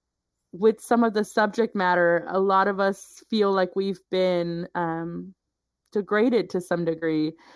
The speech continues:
And so to see how you handle it, it really is something I admire. But also,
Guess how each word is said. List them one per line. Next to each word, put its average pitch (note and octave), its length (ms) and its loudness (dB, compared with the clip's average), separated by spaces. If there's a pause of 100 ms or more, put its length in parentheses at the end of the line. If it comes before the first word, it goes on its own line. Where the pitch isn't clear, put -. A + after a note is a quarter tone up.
(160)
And G#3 180 -2
so A3 220 2
to G#3 140 2
see A3+ 400 -2
how G3+ 200 2
you G3 240 -2
handle F3 440 0
it, D#3+ 160 2
it F3+ 80 -2
really B3+ 300 4
is G#3+ 120 2
something G3 380 -4
I F3+ 140 0
admire. E3+ 460 2
But G3 160 0
also, B3 540 2